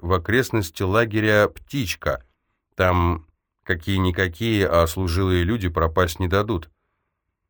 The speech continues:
Кроки эти я запомнила и выбросила, причем пожалев, что запомнила.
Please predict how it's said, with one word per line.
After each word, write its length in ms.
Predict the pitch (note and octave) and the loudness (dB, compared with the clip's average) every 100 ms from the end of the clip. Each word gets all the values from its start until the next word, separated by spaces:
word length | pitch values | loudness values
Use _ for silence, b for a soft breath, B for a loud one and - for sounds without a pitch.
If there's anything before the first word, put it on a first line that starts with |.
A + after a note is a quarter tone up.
| _ _ | _ _
Кроки 460 | - C#3+ F#3 - | -2 2 2 0
эти 420 | - - G2 E2+ F2 | -10 -4 -6 -4 -2
я 320 | F2 F#2 F2 | 2 4 4
запомнила 680 | F2+ E2+ F#2+ F2 F#2+ C#3 D#3+ | 2 -2 -2 0 2 2 2
и 260 | A#2 C#3 | 0 -2
выбросила, 600 | C#3+ B2+ F2+ E2 - E2 | 0 0 2 0 -2 -2
причем 560 | E2 E2 - F#2+ F2+ D#2+ b b b | -2 -4 0 0 0 -4 b b b
пожалев, 480 | F#2 E2 F#2+ G#2 G2 | -4 0 2 2 0
что 200 | - F#2 | -2 0
запомнила. 720 | F2+ E2+ F2+ D#2+ D#2 D2 | 0 0 0 0 0 -2